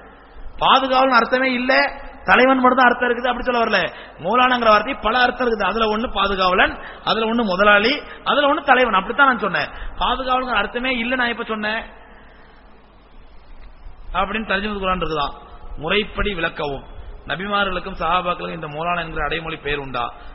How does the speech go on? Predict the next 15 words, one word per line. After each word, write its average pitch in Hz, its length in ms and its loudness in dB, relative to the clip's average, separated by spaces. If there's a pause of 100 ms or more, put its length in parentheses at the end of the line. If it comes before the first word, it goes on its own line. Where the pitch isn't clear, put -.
(120)
சவுதி 190 320 -4
அரேபியாவில் 175 440 -2
கூட 175 140 -4
ஆலிம் 165 400 -4
பெயர் 160 380 -4 (360)
முன்னால் 170 320 -2
மௌலானா 165 360 -2
போடுவதில்லை, 139 480 -4 (400)
ஷேக் 185 220 -2
என்று 160 180 -6
தான் 160 180 -4
போடுகிறார்கள். 127 540 -2 (380)
நான் 156 260 2
தௌஹீத்வாதி 165 420 0
இல்லை, 135 280 -4